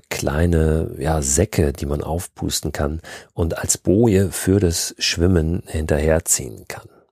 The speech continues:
Puristen schwimmen natürlich ohne weitere Hilfsmittel. Ich habe im Sommer in der Elbe bei Hamburg aber auch einen Schwimmwanderer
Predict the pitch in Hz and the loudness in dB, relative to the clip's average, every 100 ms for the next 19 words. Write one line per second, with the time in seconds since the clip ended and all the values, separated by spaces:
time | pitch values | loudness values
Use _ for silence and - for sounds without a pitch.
0 | _ _ _ _ - 90 113 156 - 90 | _ _ _ _ -2 0 2 2 0 -2
1 | 104 87 98 98 90 92 85 - - 90 | 0 2 4 2 2 0 0 -4 0 2
2 | 87 87 82 71 71 - 76 76 - 82 | 4 4 2 0 0 0 -2 -2 -2 -4
3 | - - - - 85 - - - - - | -2 -6 -10 -14 -16 -14 -14 -12 -12 0
4 | 101 127 95 82 95 127 127 101 90 - | 2 2 2 4 4 4 2 2 2 4
5 | 98 110 87 78 80 113 95 92 - 95 | 2 2 2 0 0 0 0 0 0 2
6 | 85 80 - 92 73 - 98 117 101 101 | 2 0 0 -2 -2 -2 0 2 2 4
7 | 92 87 92 | 4 4 2